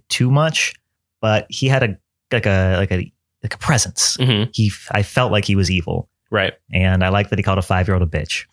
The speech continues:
Speaker 2: <laughs>
Speaker 1: It's like, "You are a villain, aren't
Speaker 2: Respect.
Speaker 1: you?" Yeah.
Speaker 2: Yeah. <laughs> Here, uh, if we were to, I wanna do something here.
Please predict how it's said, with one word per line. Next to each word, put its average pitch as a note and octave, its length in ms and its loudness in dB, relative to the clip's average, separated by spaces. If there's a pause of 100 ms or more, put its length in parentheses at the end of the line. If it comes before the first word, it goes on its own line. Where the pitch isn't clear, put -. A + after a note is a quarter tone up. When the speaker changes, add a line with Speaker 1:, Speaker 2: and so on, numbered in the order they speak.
(100)
Speaker 2:
<laughs> - 340 -2
Speaker 1:
It's - 160 -4
like, F#2 140 2
"You B2+ 180 2
are G2 180 2
a F#2 60 0
villain, F#2 240 4
aren't F#2+ 240 4
Speaker 2:
Respect. F#2 220 2 (120)
Speaker 1:
you?" G2+ 60 -2
Yeah. F#2+ 300 2 (340)
Speaker 2:
Yeah. A3 60 0 (500)
<laughs> - 1200 -16
Here, C3+ 260 4
uh, A#2 220 2
if A#2+ 220 0
we C3 100 2
were D3 140 2
to, A#2+ 440 2
I F2+ 100 2
wanna A2+ 180 2
do A2 160 0
something F#2+ 260 -2
here. E2+ 320 -4